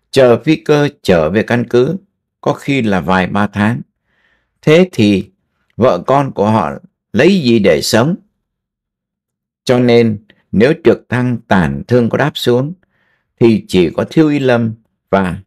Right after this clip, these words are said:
hai cái xác chết của thiếu úy Hà và thượng sĩ Nhất Nê được đưa lên phi cơ mà thôi.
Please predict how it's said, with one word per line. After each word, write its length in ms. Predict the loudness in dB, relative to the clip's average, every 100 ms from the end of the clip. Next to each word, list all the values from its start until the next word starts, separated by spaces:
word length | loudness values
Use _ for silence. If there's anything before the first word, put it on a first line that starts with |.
| _
hai 320 | -6 -4 -4
cái 240 | -2 -4
xác 300 | -4 -4 -4 -6
chết 220 | 0 0 0 -2
của 120 | -6
thiếu 180 | -2 -2
úy 160 | 0
Hà 400 | 0 0 -2 -6 -14 _ _ _ _ _
và 120 | -4
thượng 320 | 0 -2 -2
sĩ 160 | -4 -4
Nhất 220 | 0 -2 -2
Nê 460 | -2 2 2 0 -6 _ -2
được 300 | -2 -2 0
đưa 220 | 2 4
lên 220 | 4 0
phi 260 | -4 -4 -6
cơ 340 | 2 4 4
mà 160 | 2 -4
thôi. 300 | -2 -2 -4